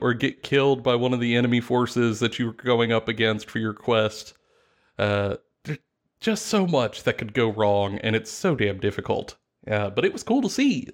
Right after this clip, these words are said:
Chaos in that light from the perspective of a person living in the Chaos Wastes and what that is actually like. Really cool. But, uh, I mean, mostly I came back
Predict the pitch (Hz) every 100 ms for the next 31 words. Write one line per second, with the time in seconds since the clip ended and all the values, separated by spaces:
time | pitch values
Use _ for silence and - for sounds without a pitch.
0 | - 170 170 127 - 127 131 - 143 -
1 | - _ _ _ _ - 127 123 123 127
2 | 127 - 147 143 110 104 110 113 107 120
3 | 107 113 107 92 110 110 131 123 120 120
4 | 131 120 120 117 123 113 107 - 110 101
5 | - - - - - _ _ _ _ _
6 | 104 104 104 104 101 98 - _ _ _
7 | - 101 95 92 101 98 95 - - _
8 | _ _ _ - _ 208 190 107 135 123
9 | - _ _ _ _ _ _ _ _ -
10 | 143 147 147 151 151 151 - _ - 170
11 | 143 - 330 359 170 123 104 127 139 170
12 | 170 143 147 156 -